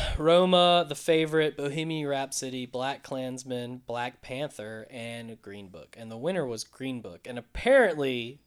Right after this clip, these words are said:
this has been a lot of controversy has been coming about this.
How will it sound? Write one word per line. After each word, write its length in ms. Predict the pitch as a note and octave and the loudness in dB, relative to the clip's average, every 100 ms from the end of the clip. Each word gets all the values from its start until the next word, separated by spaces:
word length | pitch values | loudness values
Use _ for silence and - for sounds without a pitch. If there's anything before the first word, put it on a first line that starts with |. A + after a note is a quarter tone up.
| _ | _
this 220 | D#3 F3 | -2 -2
has 120 | F#3+ | -4
been 680 | D#3+ D3 C#3+ C3+ C3+ C3 C#3 _ _ _ _ | 0 2 4 2 0 -4 -10 _ _ _ _
a 120 | B2+ | -6
lot 300 | B2+ C3 F#3 | -2 2 4
of 100 | G3 | 4
controversy 760 | G#3 C4+ E3 C#3+ C3 B2 C3 B2+ | 2 2 0 -4 -2 -2 -4 -4
has 140 | B2 | -6
been 140 | A#2 A#2 | -8 -8
coming 300 | B2 A#2+ A#2+ | -6 -6 -6
about 240 | A#2 A#2 | -6 -6
this. 340 | A#2 A#2+ - | -6 -4 -4